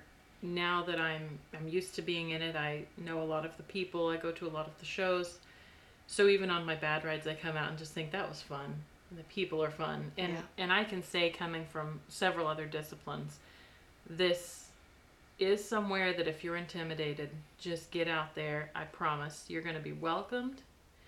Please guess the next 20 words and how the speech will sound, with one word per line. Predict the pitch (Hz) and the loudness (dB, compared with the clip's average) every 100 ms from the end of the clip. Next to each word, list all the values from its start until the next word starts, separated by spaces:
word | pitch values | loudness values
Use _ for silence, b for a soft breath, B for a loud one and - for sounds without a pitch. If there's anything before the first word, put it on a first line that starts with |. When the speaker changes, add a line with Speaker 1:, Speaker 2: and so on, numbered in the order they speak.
| b b | b b
Speaker 1:
you're | 185 | -4
gonna | 180 170 165 - 226 180 | -2 -2 -4 -8 -14 -2
get | 160 - | -2 -2
help, | - 160 202 - - - - - - b b b b b - 175 | 0 2 2 -2 -12 -20 -20 -20 -20 b b b b b -10 -4
and | 170 165 160 156 151 - - - - - | -2 0 0 -2 -6 -12 -16 -20 -16 -4
you're | 165 | -2
gonna | 247 226 | 0 -2
have | 175 | -4
fun. | - 147 165 - - - - - - - - | -4 -4 -6 -14 -20 -20 -20 -20 -20 -14 -2
Speaker 2:
Yeah. | 196 | 2
Speaker 1:
That's, | 226 220 | 2 0
that, | 190 214 202 185 | 2 2 0 -4
we | 214 | -2
can | 190 | -2
about | 170 160 160 | 2 2 2
guarantee | 160 151 147 160 | 0 0 -2 -4
you're | 151 151 | -2 -2
gonna | - 156 | -2 -4
have | - - | -6 -6
fun. | - - | -6 -6